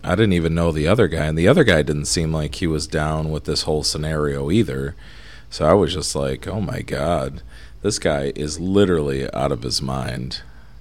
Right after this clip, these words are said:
So we, uh,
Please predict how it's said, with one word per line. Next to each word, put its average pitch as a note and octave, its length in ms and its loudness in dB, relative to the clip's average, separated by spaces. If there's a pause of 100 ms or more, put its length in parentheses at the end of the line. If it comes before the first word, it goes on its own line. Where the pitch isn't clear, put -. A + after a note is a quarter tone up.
(1160)
So - 180 6
we, A2 380 12
uh, C#2+ 380 8